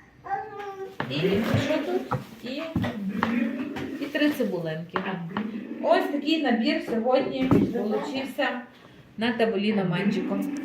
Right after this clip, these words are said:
Е, додивилася ще раз, то, слава Богу, молоко не протерміноване. До двадцятого нуль восьмого,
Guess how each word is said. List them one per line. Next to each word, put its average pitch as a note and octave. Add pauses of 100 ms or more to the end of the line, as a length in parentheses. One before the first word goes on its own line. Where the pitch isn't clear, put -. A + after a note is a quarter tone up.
(920)
Е, F#3+
додивилася G#3
ще A#3
раз, G#3 (100)
то, F3+
слава A3
Богу, G3+
молоко F#3+
не F#3
протерміноване. F3+ (560)
До F#3+
двадцятого G3
нуль F3+
восьмого, F#3